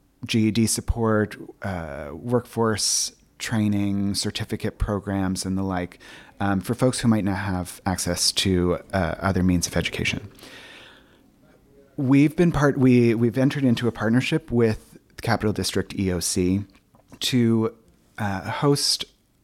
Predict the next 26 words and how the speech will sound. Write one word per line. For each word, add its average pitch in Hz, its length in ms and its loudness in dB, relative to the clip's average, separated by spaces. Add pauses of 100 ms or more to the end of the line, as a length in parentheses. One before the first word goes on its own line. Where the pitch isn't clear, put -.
(120)
our 104 680 0
English 127 320 2
language 107 480 2
classes 92 800 -2 (380)
for 104 200 2
adults 95 580 -2
at 101 280 -4
their 95 340 -2
Albany 131 400 4
location, 85 640 -4
which 90 220 -2
at 95 140 -4
the 101 80 -2
moment 101 360 2
is, 92 460 -4
um, 85 400 -6 (140)
inside 98 500 -2
of 90 400 -6
Westgate 101 380 2
Plaza, 85 520 0 (140)
thirty 90 240 0
North 87 340 -2
Russell 87 280 -6
Road 85 480 -2
at - 220 -10
the 85 260 -2